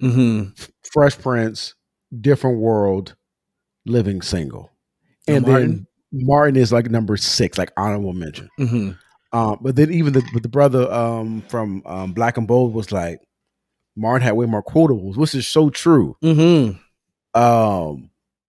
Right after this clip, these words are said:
Speaker 2: but I can think in terms of relevancy in my life, what I can see myself in, even though I, I, you know, I can see myself more in the Fresh Prince.
Speaker 1: It was more quotables, but Fresh Prince was just a better show.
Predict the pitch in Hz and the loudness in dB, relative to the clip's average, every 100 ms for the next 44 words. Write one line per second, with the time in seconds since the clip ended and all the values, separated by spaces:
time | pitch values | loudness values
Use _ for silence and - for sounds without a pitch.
0 | _ _ _ _ _ 113 104 127 113 - | _ _ _ _ _ -14 -2 0 0 0
1 | 117 117 135 120 120 127 113 113 123 123 | -2 -2 -2 0 0 0 2 2 2 2
2 | - 131 113 110 110 113 - 104 104 - | 2 0 2 2 2 2 2 -2 -2 -4
3 | 120 110 110 110 - 117 110 104 98 _ | 0 0 0 -4 -4 -4 -2 -4 -8 _
4 | _ _ _ _ _ _ 139 139 131 117 | _ _ _ _ _ _ -2 0 2 0
5 | - 85 - 135 110 71 - _ _ _ | -2 -6 -8 -8 -8 -10 -14 _ _ _
6 | _ _ _ _ _ _ _ _ 135 156 | _ _ _ _ _ _ _ _ -2 0
7 | 156 175 151 147 143 147 127 131 135 - | 0 0 0 -2 -2 -2 -2 0 0 0
8 | 135 151 - - _ _ 208 285 233 233 | -6 -6 -8 -20 _ _ 0 2 2 2
9 | 196 - 185 233 190 151 143 220 208 - | 0 0 0 2 0 -2 -2 -4 -4 -4
10 | 220 196 139 147 127 107 123 120 92 - | -4 -4 -8 -8 -10 -8 -6 -6 -8 -10
11 | 113 | -10